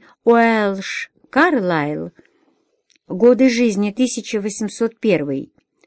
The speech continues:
тысяча восемьсот шестьдесят шестой, жена известного английского эссеиста Томаса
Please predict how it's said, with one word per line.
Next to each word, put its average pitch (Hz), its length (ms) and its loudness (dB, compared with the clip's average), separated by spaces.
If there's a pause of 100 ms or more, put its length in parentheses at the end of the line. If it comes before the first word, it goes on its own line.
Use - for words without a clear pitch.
(160)
тысяча 220 460 -2
восемьсот 180 540 -6
шестьдесят 180 600 -8
шестой, 302 600 -4 (460)
жена 226 400 4
известного 240 520 0
английского 220 680 -2
эссеиста 226 920 -4 (460)
Томаса 247 580 2